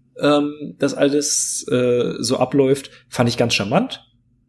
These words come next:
weil's dann auch diesen ganzen Außenseiter- und Losertum doch noch mal einen schö-, schönen Spin gegeben hat. Aber, ey, diese, diese Endszene fand ich ultra merkwürdig irgendwie.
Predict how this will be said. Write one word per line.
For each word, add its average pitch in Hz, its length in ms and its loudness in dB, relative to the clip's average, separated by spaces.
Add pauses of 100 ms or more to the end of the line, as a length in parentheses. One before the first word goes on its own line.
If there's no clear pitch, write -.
(480)
weil's 123 440 2
dann 117 200 0
auch 117 220 2
diesen 110 460 -2
ganzen 113 420 0
Außenseiter- 117 600 2
und 107 140 -6
Losertum 123 1080 0
doch 131 160 0
noch 135 160 -6
mal 120 100 -2
einen 110 120 -6
schö-, - 280 -6
schönen 107 260 -4
Spin - 300 0
gegeben 170 360 -2
hat. 165 200 -2 (760)
Aber, 110 720 -2
ey, 139 260 6
diese, 120 500 0
diese 117 360 -2
Endszene 170 540 0
fand 139 240 -2
ich - 320 -10 (100)
ultra 110 680 0
merkwürdig 92 840 -6
irgendwie. 95 720 -10